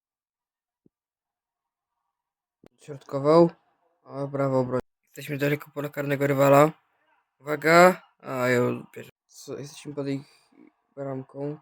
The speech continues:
Uwaga! A, i rożny.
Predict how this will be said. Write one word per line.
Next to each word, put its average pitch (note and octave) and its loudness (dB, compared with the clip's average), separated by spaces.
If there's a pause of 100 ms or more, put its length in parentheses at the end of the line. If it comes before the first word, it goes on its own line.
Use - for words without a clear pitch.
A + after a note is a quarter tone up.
(800)
Uwaga! C#3+ -2 (580)
A, A#2+ -6
i A#2+ -4
rożny. B2 -14